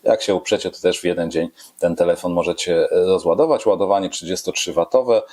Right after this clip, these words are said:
ponad godzinę, godzina dwadzieścia mniej więcej, no może troszeczkę mniej, może w okolicach godziny, e, ten telefon naładujecie do pełna. Oczywiście ładowania bezprzewodowego nie ma.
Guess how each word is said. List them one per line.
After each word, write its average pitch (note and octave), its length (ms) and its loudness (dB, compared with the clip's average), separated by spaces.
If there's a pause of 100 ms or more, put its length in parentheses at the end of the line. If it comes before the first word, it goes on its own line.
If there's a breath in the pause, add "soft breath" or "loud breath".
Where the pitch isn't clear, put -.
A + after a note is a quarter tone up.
(260 loud breath)
ponad G#2+ 280 2
godzinę, E2+ 420 -4
godzina E2 340 -4
dwadzieścia E2 480 -2
mniej D#2+ 160 -10
więcej, E2 640 -4
no - 100 0
może C3+ 340 2
troszeczkę - 420 -2
mniej, E2+ 300 -2
może F2 260 0
w D2+ 60 -6
okolicach E2 440 -2
godziny, D#2+ 600 -2
e, - 220 2
ten E2+ 200 -4
telefon E2+ 400 0
naładujecie D#2+ 680 -2
do D#2 320 0
pełna. B2 280 0
Oczywiście E2+ 500 -6
ładowania D#2+ 520 0
bezprzewodowego C#3 1000 -2
nie C#3 200 -4
ma. C#3 280 -2